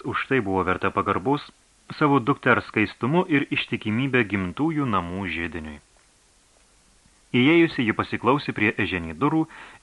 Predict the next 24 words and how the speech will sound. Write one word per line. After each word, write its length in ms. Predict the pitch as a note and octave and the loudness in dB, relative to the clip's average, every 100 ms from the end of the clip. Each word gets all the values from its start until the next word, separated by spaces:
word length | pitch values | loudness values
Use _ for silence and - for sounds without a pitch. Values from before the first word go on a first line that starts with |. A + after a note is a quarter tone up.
| F3+ | 6
ir, 140 | F#3 | 6
neišgirdusi 640 | C#3 G2+ E2+ F#2+ F#2 F2 G2+ | 6 2 0 -2 -2 -4 -4
nė 140 | G2 | -2
garso, 320 | A2+ E3 - B2 | 0 0 -2 -2
pamėgino 460 | A2+ G#2+ D3 D#3 | 0 0 0 -2
įeiti, 500 | D#3+ D3+ G#2 F#2 - | 0 2 2 0 -2
bet 220 | F2+ F#2+ F2 | -4 -4 -2
durys 260 | D3+ D3+ | -4 -4
buvo 280 | A2+ F#2 F#2+ | -6 -6 -6
užrakintos. 640 | F2+ F2+ - D2+ D2+ - - _ _ _ _ _ _ _ _ _ - | -6 -8 -10 -14 -14 -18 -20 _ _ _ _ _ _ _ _ _ 2
Ponia 220 | A2 A2+ | 4 6
Danglar 400 | A2 G#2 G#2+ G#2 | 4 4 6 6
pagalvojo, 540 | G#2 F#2+ F2+ E2 G#2 G#2+ | 4 0 0 0 -2 -2
kad 140 | G2+ - | -4 -4
Eženį, 560 | G#2 G2 E2 F2 A#2 C#3 - - - - | -4 -4 -4 -4 -6 -6 -14 -18 -18 0
didelių 380 | A#2 C#3+ F3 F#3+ | 2 4 2 2
to 80 | A2 | 4
vakaro 540 | G2+ G#2 G#2 G2+ G#2 B2+ | 6 4 2 2 2 0
negandų 580 | A2+ G#2+ G#2 F#2+ F2+ F#2 | -2 0 0 -2 -2 -4
iškamuota, 560 | - - E2+ B2+ - C3+ | -4 -4 -4 -4 -4 -6
jau 200 | F2 D2+ | -6 -8
atsigulė 480 | - C#3 C3+ B2 B2 | -8 -6 -2 -4 -4
ir 160 | A2+ | -8
užmigo. 460 | F2+ D2 C#2 C#2 | -8 -10 -14 -18